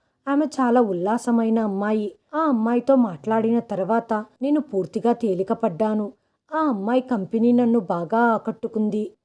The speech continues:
కాబట్టి నేను రోమాతో స్నేహం చేయటం మొదలుపెట్టాను. నేను కూడా ఆమెను మా ఇంటికి రమ్మని అడిగాను.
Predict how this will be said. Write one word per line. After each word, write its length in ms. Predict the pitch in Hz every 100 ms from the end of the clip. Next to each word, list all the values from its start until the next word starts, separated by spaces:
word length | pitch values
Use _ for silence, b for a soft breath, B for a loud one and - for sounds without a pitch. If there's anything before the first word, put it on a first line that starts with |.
| 277
కాబట్టి 460 | 277 262 269 302
నేను 280 | 294 285 269
రోమాతో 580 | 208 185 196 233 233 247
స్నేహం 420 | 240 190 190 240 247
చేయటం 320 | 220 226 226
మొదలుపెట్టాను. 800 | 214 180 226 226 - 220 202 208 - _ _ _ -
నేను 240 | 277 302
కూడా 320 | 330 311 311 302
ఆమెను 320 | 262 226 226
మా 180 | 233 208
ఇంటికి 360 | 175 214 214
రమ్మని 420 | 226 185 208 226
అడిగాను. 500 | 214 190 214 208 208